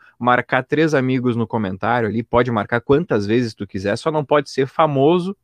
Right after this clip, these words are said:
tá? Não pode ser nem, é, perfil de, de empresas, né? E nem perfil de famosos. E aí, compartilha em modo público. Fez isso daí, já tá concorrendo. Lembrando,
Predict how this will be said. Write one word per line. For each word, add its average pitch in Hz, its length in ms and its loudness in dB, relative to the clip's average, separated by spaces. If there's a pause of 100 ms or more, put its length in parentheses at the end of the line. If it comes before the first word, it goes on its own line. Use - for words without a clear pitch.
(120)
tá? 107 180 -4
Não 110 140 -4
pode 117 240 0
ser 131 160 -4
nem, 123 540 -4
é, 107 480 -4
perfil 127 360 0
de, 113 380 -4 (260)
de 113 140 -4
empresas, 120 600 0
né? 123 180 -6 (300)
E 143 100 -2
nem 139 260 -2
perfil 156 360 -4
de - 60 -18
famosos. 120 580 0 (340)
E 190 140 0
aí, 185 320 2
compartilha 185 680 2
em 180 60 2
modo 175 320 0
público. 98 560 -8
Fez 196 200 2
isso 185 180 -10
daí, 160 240 4
já 160 100 -2
tá 151 180 0
concorrendo. 113 600 0
Lembrando, 147 380 0